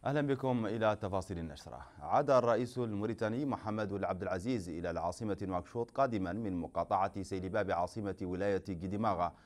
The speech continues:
حيث أنهى صباح اليوم زيارته للولاية التي استمرت ثلاثة أيام.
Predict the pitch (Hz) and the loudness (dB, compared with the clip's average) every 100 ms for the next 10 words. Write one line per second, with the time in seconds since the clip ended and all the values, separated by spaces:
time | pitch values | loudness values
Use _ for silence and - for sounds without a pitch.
0 | - - - 135 127 117 127 113 110 107 | -20 -14 -4 -2 0 4 4 4 0 0
1 | 101 98 98 95 107 143 110 110 85 98 | 2 2 2 2 2 0 0 2 2 2
2 | 120 110 104 104 98 110 117 78 67 73 | 0 0 0 0 0 4 2 2 -6 -8
3 | 101 - 98 98 107 107 - 107 104 92 | -8 -4 -2 2 0 0 -2 -2 -2 -2
4 | 87 95 92 90 78 | -2 0 0 -2 -6